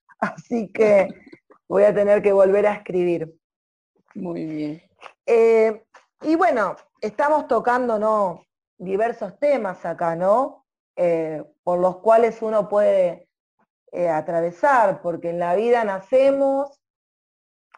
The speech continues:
Speaker 1: eh, envejecemos, nos enfermamos, y bueno, morimos,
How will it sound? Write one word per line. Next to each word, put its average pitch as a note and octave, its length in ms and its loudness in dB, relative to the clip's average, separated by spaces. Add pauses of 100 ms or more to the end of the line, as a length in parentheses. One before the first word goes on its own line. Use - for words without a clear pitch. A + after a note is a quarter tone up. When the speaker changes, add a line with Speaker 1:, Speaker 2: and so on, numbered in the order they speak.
(120)
Speaker 1:
eh, D3+ 600 -6 (200)
envejecemos, A3+ 1300 4 (200)
nos - 200 -10
enfermamos, G#3+ 1080 4 (480)
y F#3+ 100 0
bueno, F3+ 480 2 (100)
morimos, B3 720 0